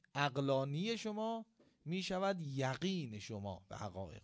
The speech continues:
همین روح الایمان میاد در مرتبه نفس شما، می‌شه علوم حقه شما. همون جوری که در قلب شما اگر اعتقاد باطلی باشد،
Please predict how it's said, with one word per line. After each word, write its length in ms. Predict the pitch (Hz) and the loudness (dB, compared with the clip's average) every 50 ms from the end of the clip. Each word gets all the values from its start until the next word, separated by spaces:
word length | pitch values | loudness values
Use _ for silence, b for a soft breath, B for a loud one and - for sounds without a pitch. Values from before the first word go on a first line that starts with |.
| _ _ _ | _ _ _
همین 480 | - 156 170 196 233 269 294 302 294 277 | -8 0 4 4 4 4 4 0 -2 -2
روح 300 | 254 240 254 240 214 214 | 0 0 0 2 2 0
الایمان 600 | 208 202 190 190 190 185 185 175 175 165 180 180 | -2 -4 -4 -6 -4 -2 -2 -2 -2 -4 -6 -8
میاد 340 | 147 170 208 226 226 202 175 | -6 -2 0 0 0 -2 -2
در 200 | 165 165 160 147 | -2 0 0 0
مرتبه 540 | 147 151 147 147 143 151 151 156 185 196 185 | 0 -2 -4 -4 -4 -4 -4 -2 -2 -2 0
نفس 400 | 170 180 196 226 220 - - 214 | 2 4 4 4 4 4 -4 -8
شما، 280 | 202 - 214 208 208 202 | -8 -6 -2 -2 -2 -2
می‌شه 200 | 196 180 - - | -2 -4 -4 -4
علوم 320 | - 135 143 165 180 170 | -2 -2 0 0 0 -2
حقه 420 | 143 131 101 - - 127 117 101 | -2 -4 -6 -8 -6 -6 -6 -6
شما. 280 | 92 - - - 98 - - _ _ _ _ _ _ _ _ _ _ _ _ _ _ _ _ _ _ _ _ _ _ _ _ | -6 -10 -14 -16 -16 -18 -20 _ _ _ _ _ _ _ _ _ _ _ _ _ _ _ _ _ _ _ _ _ _ _ _
همون 300 | - 151 202 226 247 226 | 4 6 6 6 6 4
جوری 240 | 185 180 175 165 160 | 4 4 4 4 2
که 140 | 165 156 147 | 0 -2 0
در 200 | 147 143 135 135 | 2 2 2 0
قلب 460 | 135 - 175 196 220 220 202 160 151 | 2 6 8 8 8 8 6 2 -2
شما 360 | 139 - 135 127 127 120 - - | -2 -2 -2 -2 -2 -2 -4 -6
اگر 300 | 123 127 120 127 123 117 - | -8 -4 -2 -2 -2 -2 -4
اعتقاد 720 | - 127 117 117 - - 131 123 120 123 120 123 120 117 117 | -6 -6 -6 -6 -4 -4 -4 -2 0 0 0 0 0 -2 -2
باطلی 560 | 117 123 123 123 120 - - 123 123 131 127 | 2 2 2 2 2 0 -2 -2 -2 -2 -2
باشد، 560 | 123 120 120 113 - - 180 196 180 - | 0 0 0 0 2 2 4 4 4 2